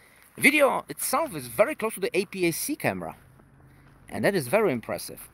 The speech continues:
Of course, audio won't be that great like in a proper camera. A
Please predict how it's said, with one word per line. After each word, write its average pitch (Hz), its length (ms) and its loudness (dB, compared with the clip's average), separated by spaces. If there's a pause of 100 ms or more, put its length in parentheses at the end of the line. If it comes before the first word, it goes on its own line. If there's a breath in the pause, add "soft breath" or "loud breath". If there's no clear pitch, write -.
(300 soft breath)
Of 254 100 -4
course, - 280 -2
audio 165 340 -2
won't 143 300 0
be 127 100 -6
that 104 240 -10
great 139 340 4
like 104 160 -6
in 95 120 -6
a 90 100 -8 (400 soft breath)
proper 143 260 2
camera. 131 400 -2
A 95 80 -20